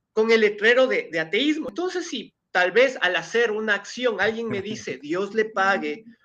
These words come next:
Speaker 1: o me dice, "Dios le bendiga",
Speaker 2: Págame tú.
Speaker 1: claro,
Speaker 2: <laughs>
Speaker 1: respondo,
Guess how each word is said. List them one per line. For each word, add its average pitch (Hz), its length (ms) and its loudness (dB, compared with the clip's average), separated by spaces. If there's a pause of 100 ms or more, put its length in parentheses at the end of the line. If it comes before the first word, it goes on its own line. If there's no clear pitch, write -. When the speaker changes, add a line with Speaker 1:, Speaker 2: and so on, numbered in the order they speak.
(180)
Speaker 1:
o 185 140 4
me 175 160 0
dice, 185 440 -4 (160)
"Dios 196 420 2
le 285 120 0
bendiga", 233 680 -2
Speaker 2:
Págame 170 360 -2
tú. 117 180 -8
Speaker 1:
claro, 415 400 2
Speaker 2:
<laughs> - 200 -6
Speaker 1:
respondo, 247 600 2